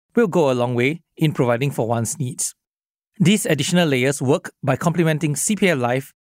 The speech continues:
and can be obtained by setting aside funds in either a private annuity or a retirement income plan.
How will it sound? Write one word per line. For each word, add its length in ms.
and 100
can 140
be 80
obtained 420
by 80
setting 340
aside 300
funds 480
in 220
either 220
a 100
private 380
annuity 440
or 240
a 160
retirement 400
income 220
plan. 240